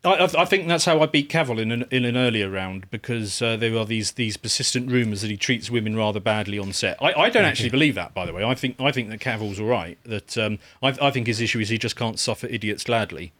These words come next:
Speaker 2: Yeah.
Speaker 1: Even if those idiots happen to be women. And, uh, but, but nevertheless, those, those rumours have persisted. So,
Speaker 2: Excellent.
Speaker 1: What, what,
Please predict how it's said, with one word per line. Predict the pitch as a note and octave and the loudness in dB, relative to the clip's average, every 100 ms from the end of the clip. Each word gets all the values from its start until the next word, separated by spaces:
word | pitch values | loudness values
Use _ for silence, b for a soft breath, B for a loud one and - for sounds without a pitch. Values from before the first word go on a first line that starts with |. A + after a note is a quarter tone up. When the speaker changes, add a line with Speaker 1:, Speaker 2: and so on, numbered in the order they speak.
| _ _ | _ _
Speaker 2:
Yeah. | A#2 G#2 - _ _ | -10 -10 -12 _ _
Speaker 1:
Even | D3 B2+ A2+ | 0 2 0
if | G#2+ | 0
those | A2 G#2+ G2+ | 0 -2 -4
idiots | C3 A2 F#2+ - | -4 -4 -4 -6
happen | G#2 G2+ | -6 -6
to | |
be | G2+ | -4
women. | G#2 F#2 E2 E2+ _ _ _ _ G#2+ | -4 -4 -6 -16 _ _ _ _ -8
And, | G2+ F#2+ | -6 -2
uh, | G#2 G2+ - | 0 -2 0
but, | D3 | 2
but | D#3 F3 | 2 4
nevertheless, | F#3 C3+ A#2 A#2+ | 4 4 2 2
those, | C3+ B2+ A2+ | 4 2 4
those | C3+ A#2 | 2 2
rumours | A#2+ A#2 G#2 | 2 0 0
have | G#2+ | -4
persisted. | G#2 - G2+ - A2 | -4 -6 -6 -8 -4
So, | - G#3 B3 G3+ G#2 D#2+ _ _ _ _ _ _ _ _ | 0 4 6 4 0 -8 _ _ _ _ _ _ _ _
Speaker 2:
Excellent. | - F3 G3+ G3+ D#3 G#2+ | 4 6 8 6 6 4
Speaker 1:
What, | G#3 | 4
what, | G#3 | 6